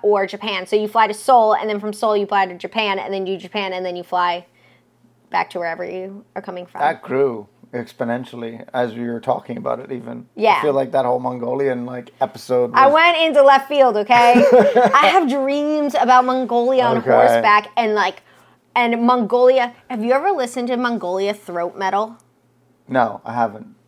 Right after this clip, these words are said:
Speaker 1: Oh, it's good.
Speaker 2: But now it's my turn to talk.
Speaker 1: I'm sorry, I got excited.
Speaker 2: <laughs>
Speaker 1: I'm planning trips,
Speaker 2: So,
Speaker 1: I'm excited.
Speaker 2: yeah, my, my itinerary,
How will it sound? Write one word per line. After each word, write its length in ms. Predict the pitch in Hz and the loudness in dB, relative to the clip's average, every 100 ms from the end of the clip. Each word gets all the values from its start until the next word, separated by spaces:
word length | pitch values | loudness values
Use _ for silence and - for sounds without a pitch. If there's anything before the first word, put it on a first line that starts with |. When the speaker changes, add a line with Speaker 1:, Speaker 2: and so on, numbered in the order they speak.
| - | 2
Speaker 1:
Oh, 260 | 247 208 185 | 4 4 2
it's 200 | 196 - | -6 -6
good. 400 | 208 190 156 _ | -4 -4 -6 _
Speaker 2:
But 220 | 135 127 | 0 0
now 160 | 135 147 | 2 2
it's 140 | 151 | 2
my 120 | 135 127 | -2 -4
turn 200 | 120 104 | -6 -10
to 80 | |
talk. 280 | - 113 - - | -8 -8 -8 -8
Speaker 1:
I'm 180 | 202 196 | -8 -6
sorry, 340 | 180 180 185 | -4 -4 -4
I 40 | |
got 160 | 196 196 | -4 -6
excited. 400 | 202 - 302 403 | -6 -6 -2 0
Speaker 2:
<laughs> 960 | 415 539 508 - 403 285 - - - - _ - - - | 2 2 2 2 2 2 -4 -6 -16 -20 _ -18 -6 0
Speaker 1:
I'm 140 | 302 | 2
planning 260 | 370 370 262 | 4 2 2
trips, 300 | 370 294 220 | 4 4 4
Speaker 2:
So, 180 | 202 | 4
Speaker 1:
I'm 60 | 196 | 4
excited. 560 | - 269 247 151 147 - | 6 4 6 2 0 -4
Speaker 2:
yeah, 300 | 139 139 123 | 4 4 4
my, 600 | 131 147 175 208 220 208 _ | 0 4 6 4 2 -2 _
my 240 | 151 156 165 | 2 6 6
itinerary, 600 | 170 165 160 165 160 | 4 0 -4 -4 -4